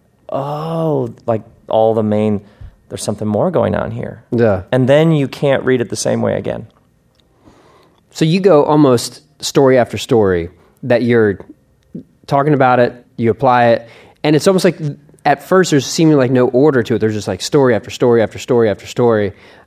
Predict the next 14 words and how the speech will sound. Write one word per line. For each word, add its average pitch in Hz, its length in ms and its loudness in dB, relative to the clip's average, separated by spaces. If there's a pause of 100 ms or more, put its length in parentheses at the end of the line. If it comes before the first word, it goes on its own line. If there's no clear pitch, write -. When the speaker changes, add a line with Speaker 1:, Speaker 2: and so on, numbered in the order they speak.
(160)
Speaker 2:
I'm 202 160 2
assuming 170 340 2
you 147 100 2
had 147 180 2
something 139 180 0
in 120 60 -2
the 120 60 -2
back 117 180 0
of - 40 -8
your 113 100 0
head 113 220 0
as 113 200 -2
to 120 120 -4
why. 104 500 0